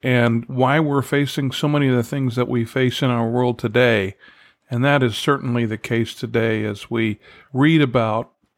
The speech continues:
the introduction of sin into the world,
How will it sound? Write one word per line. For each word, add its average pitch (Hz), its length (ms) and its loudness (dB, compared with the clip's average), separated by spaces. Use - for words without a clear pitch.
the 123 200 0
introduction 131 760 0
of 120 200 -4
sin 143 580 0
into 147 440 -2
the 147 100 2
world, 107 500 0